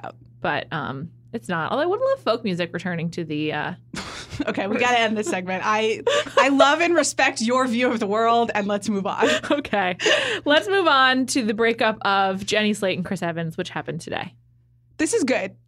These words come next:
Speaker 2: Is it?
Speaker 1: This is the natural order of the world.
Speaker 2: Who does she, where does she go from here, Jenny Slate?
Speaker 1: Um,
Speaker 2: What's her, is her career good?
Speaker 1: Well, so the interesting thing, as several people at The Ringer pointed out, was that their movie, their film has not come out yet. Their,
Speaker 2: Mm.
Speaker 1: the film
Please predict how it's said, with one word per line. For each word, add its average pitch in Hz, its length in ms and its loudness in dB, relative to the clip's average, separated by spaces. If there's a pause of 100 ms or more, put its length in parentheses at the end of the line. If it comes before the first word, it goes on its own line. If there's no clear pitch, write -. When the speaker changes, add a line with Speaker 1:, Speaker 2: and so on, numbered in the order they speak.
Speaker 2:
Is 269 160 2
it? 359 220 2
Speaker 1:
This 359 240 2
is 571 100 -2
the 539 140 4
natural 339 340 2
order 294 300 2
of 277 120 0
the 247 80 2
world. 180 360 -2 (220)
Speaker 2:
Who 339 100 4
does 466 140 2
she, 415 120 -2
where 302 160 2
does 523 120 2
she 494 120 -2
go 269 160 4
from 202 160 -2
here, 165 240 -2
Jenny 170 260 -4
Slate? - 340 -6 (680)
Speaker 1:
Um, 640 60 2 (260)
Speaker 2:
What's 587 160 2
her, 554 180 2
is 285 120 0
her 381 100 2
career 214 320 0
good? 320 280 0 (1160)
Speaker 1:
Well, 311 120 -2
so 330 240 2 (180)
the - 160 -2
interesting 480 400 0
thing, 262 260 2
as 214 180 0
several 247 260 0
people 240 380 -2
at 208 120 -4
The 208 200 0
Ringer 190 340 -4
pointed 196 300 -4
out, 170 200 -4
was 190 160 -6
that 180 180 -10
their 214 120 -2
movie, 269 400 0
their 214 160 -2
film 330 320 0
has 277 140 -2
not 185 180 -4
come 190 120 -6
out - 120 -6
yet. - 200 -8
Their, 175 260 2
Speaker 2:
Mm. 175 80 0
Speaker 1:
the 165 80 0
film 277 500 0